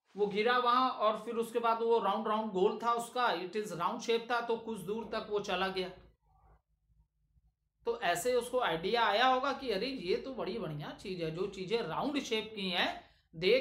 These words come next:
can move easily on the ground। अब उसको round shape में क्या मिलता है अपने अगल बगल?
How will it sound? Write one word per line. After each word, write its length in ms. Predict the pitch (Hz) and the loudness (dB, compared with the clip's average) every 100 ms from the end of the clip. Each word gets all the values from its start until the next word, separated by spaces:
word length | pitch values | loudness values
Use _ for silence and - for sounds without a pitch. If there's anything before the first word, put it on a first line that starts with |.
| - | 4
can 300 | 214 269 302 - - _ _ _ _ _ _ _ | 0 0 -2 -10 -20 _ _ _ _ _ _ _
move 300 | 185 277 302 | -2 0 0
easily 360 | 269 240 302 339 | -2 -2 -4 -2
on 180 | 320 294 | 0 2
the 120 | 240 | 2
ground। 300 | 202 160 143 - - _ _ _ _ _ _ _ _ _ _ _ | 2 -2 -4 -12 -20 _ _ _ _ _ _ _ _ _ _ _
अब 140 | 220 240 | -2 -2
उसको 220 | 240 277 | 0 2
round 300 | 214 202 269 277 | 4 4 2 0
shape 240 | 277 262 | -2 -2
में 140 | 277 269 | -4 0
क्या 240 | 302 302 | 2 2
मिलता 320 | 247 202 185 185 | 2 -2 0 2
है 100 | - | 0
अपने 140 | 196 | -2
अगल 260 | 185 185 185 | 0 0 2
बगल? 440 | 175 180 170 156 | 2 2 0 -2